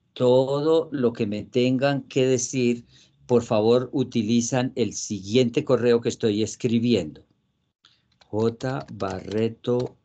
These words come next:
R al sesenta y cuatro arroba u central punto edu punto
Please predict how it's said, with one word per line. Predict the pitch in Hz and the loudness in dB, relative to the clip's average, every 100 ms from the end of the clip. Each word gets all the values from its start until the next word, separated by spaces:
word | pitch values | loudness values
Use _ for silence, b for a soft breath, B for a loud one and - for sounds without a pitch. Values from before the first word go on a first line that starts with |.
| - | -2
R | 120 110 104 98 113 156 - _ _ _ _ _ _ _ _ _ _ _ | 2 2 0 -4 -8 -10 -14 _ _ _ _ _ _ _ _ _ _ _
al | 101 101 110 - - | -8 -4 -4 -6 -12
sesenta | - 120 110 117 95 - | -10 -8 -6 -6 -6 -8
y | 98 | -14
cuatro | - 98 95 95 120 117 | -8 -6 -6 -6 -4 -4
arroba | 90 95 101 110 120 127 _ | -4 -4 -2 -2 -4 -8 _
u | 113 113 123 - _ | 0 0 0 -8 _
central | - - 104 92 82 - - - 90 - - - - | -16 -8 -6 -6 -10 -16 -14 -12 -12 -14 -18 -20 -6
punto | 127 110 104 95 90 | -2 -2 -4 -6 -2
edu | 98 107 123 123 - - | -2 -2 -4 -8 -12 -6
punto | 98 90 - | -4 -4 -8